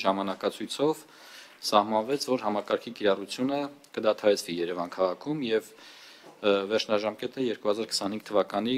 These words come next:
հունվարի մեկն է, այսինքն այդ ամսաթվից հետո ստացվող վարկերի մասով այլևս հիպոթեկային վարկերի սպասարկման տոկոսների վերադարձ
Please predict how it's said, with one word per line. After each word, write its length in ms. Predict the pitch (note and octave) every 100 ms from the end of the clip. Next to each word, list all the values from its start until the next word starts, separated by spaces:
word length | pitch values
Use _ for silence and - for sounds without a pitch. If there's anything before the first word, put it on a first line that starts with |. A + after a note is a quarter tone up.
| C3 -
հունվարի 340 | G2+ G#2 A#2
մեկն 240 | F#2+ F2 D#2+
է, 40 | D#2+
այսինքն 460 | - G#2+ - G2+ - G2+
այդ 160 | G2 F#2+
ամսաթվից 460 | - G2 G#2+ G2 F#2+
հետո 260 | F#2+ F#2+ -
ստացվող 460 | F#2 F2 G#2 F2+
վարկերի 360 | F#2+ F#2 G2+ G2
մասով 320 | F#2 - D#3 A#2+
այլևս 360 | G2+ A#2+ C3 -
հիպոթեկային 600 | - G2 G2 G#2 G#2+ G2+
վարկերի 480 | F2+ - F#2+ G2 F#2 - - - _ -
սպասարկման 600 | - - G2+ - G#2+ F#2+
տոկոսների 480 | F#2 G2 - F#2+ F#2+
վերադարձ 580 | F#2 F2+ A#2 C#3+ D3+